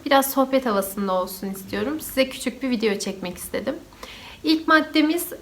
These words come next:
e, kelimelerin gücüyle alakalı. Evrende, biz de dahil, tüm her şey enerjidir, enerjiden ibaret. Ağzımızdan çıkan kelimelerin de bir enerjisi var ve bu enerji ağzımızdan çıktığı anda evrene gidiyor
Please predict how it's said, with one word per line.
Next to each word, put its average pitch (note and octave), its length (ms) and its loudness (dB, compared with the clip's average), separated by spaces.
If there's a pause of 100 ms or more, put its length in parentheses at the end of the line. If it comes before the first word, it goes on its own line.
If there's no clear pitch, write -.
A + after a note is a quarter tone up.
e, G#3+ 440 2
kelimelerin C4+ 680 6
gücüyle G#3 440 0
alakalı. F#3+ 680 2 (340)
Evrende, C#4+ 840 6 (100)
biz C#4+ 220 6
de B3+ 160 8
dahil, G#3+ 460 4 (380)
tüm D#4+ 240 0 (180)
her C4+ 200 6
şey C4+ 400 2 (160)
enerjidir, A#3 720 4 (100)
enerjiden A#3+ 540 6
ibaret. F#3+ 520 0 (380)
Ağzımızdan C4 720 6
çıkan D4 340 2
kelimelerin B3+ 680 4
de G#3 100 2
bir G3 60 0
enerjisi G3 540 0
var D#4+ 240 4 (380)
ve C4+ 180 2
bu D#4+ 160 4
enerji A#3 680 2
ağzımızdan B3+ 680 6
çıktığı C4+ 500 4
anda A3+ 340 4
evrene A3+ 440 4
gidiyor G3+ 400 -2